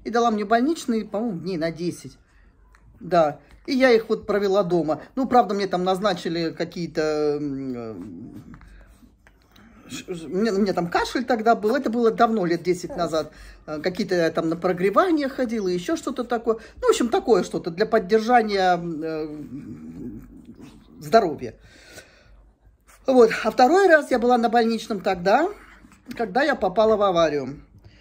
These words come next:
И вот это вот самый, как раз самый тот опыт, с которым я столкнулась, э, с больницей, и с, э, бесплатным лечением, не бесплатным лечением и так далее.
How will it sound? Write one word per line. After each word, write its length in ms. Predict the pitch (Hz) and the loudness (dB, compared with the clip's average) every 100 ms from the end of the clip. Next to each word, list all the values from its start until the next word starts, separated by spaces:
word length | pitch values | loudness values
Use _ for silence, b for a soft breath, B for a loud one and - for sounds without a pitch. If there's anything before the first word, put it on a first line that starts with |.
| b b b | b b b
И 60 | |
вот 180 | 202 311 | -2 2
это 160 | 370 302 | 2 2
вот 160 | 277 | -2
самый, 360 | - 294 277 240 | 2 2 2 0
как 200 | 247 240 | -2 -2
раз 260 | 269 262 - | -2 -4 0
самый 280 | 254 233 | 2 2
тот 260 | 220 240 226 | 0 -2 -2
опыт, 420 | 269 311 277 220 - _ _ _ _ _ _ _ _ - - _ - - _ _ _ - | -2 -4 -6 -10 -16 _ _ _ _ _ _ _ _ -20 -20 _ -20 -20 _ _ _ -20
с 100 | - | -12
которым 360 | - 214 226 208 | -6 0 2 2
я 120 | 196 | -2
столкнулась, 920 | 196 202 196 214 277 311 277 269 - - - | -2 -2 -2 -2 0 2 0 -2 -14 -20 -12
э, 520 | 180 185 180 175 - - _ _ - - - _ _ - _ _ - | -8 -4 -4 -4 -8 -16 _ _ -20 -20 -20 _ _ -20 _ _ -18
с 260 | 165 139 - | -16 -16 -8
больницей, 760 | 165 190 214 294 - 247 240 226 | 0 2 2 -2 -4 -4 -4 -6
и 200 | 165 170 | -6 -6
с, 340 | 156 151 151 | -8 -14 -6
э, 220 | 165 165 | -2 -2
бесплатным 800 | 151 151 156 170 240 269 269 226 214 | -2 -8 -14 -8 0 0 0 -4 -6
лечением, 720 | 202 196 220 196 180 165 151 | -8 -10 -6 -6 -6 -6 -6
не 60 | |
бесплатным 640 | 135 143 - 254 247 220 202 | -8 -8 -2 -2 0 -6 -8
лечением 600 | 202 - 190 180 165 170 b b b b b b b b | -10 -6 -6 -6 -10 -12 b b b b b b b b
и 80 | - | -6
так 300 | - 208 190 | 2 2 4
далее. 500 | 180 151 147 139 135 | 4 4 2 -2 -6